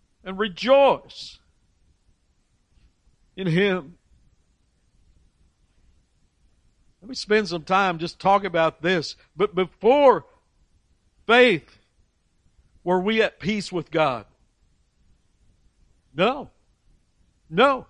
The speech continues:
We, we were all enemies of God. We were children of wrath, unable to please God, unable to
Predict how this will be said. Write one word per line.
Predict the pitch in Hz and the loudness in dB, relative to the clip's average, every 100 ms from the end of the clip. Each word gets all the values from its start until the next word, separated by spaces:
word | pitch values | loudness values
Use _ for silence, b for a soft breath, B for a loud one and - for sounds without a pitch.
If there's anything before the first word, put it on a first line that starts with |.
| _ _ _ | _ _ _
We, | 151 208 | -8 -6
we | 185 214 | -2 -2
were | 214 | 2
all | 226 233 - | 4 2 0
enemies | 254 294 285 202 156 - _ | -2 0 -2 -6 -8 -12 _
of | 175 143 | -16 -10
God. | - 185 156 - - | 2 2 2 -6 -8
We | 180 | -6
were | 190 | -4
children | 180 - 233 269 254 | -4 4 4 4 0
of | 214 170 | -2 0
wrath, | 214 262 196 - | 0 0 -2 -2
unable | 214 240 254 202 | 0 0 0 0
to | 185 | -2
please | - 240 285 262 - | -4 -2 -2 -4 -2
God, | 190 180 - | 0 0 0
unable | 214 269 262 226 | -2 -2 -2 -2
to | 175 196 | -4 -6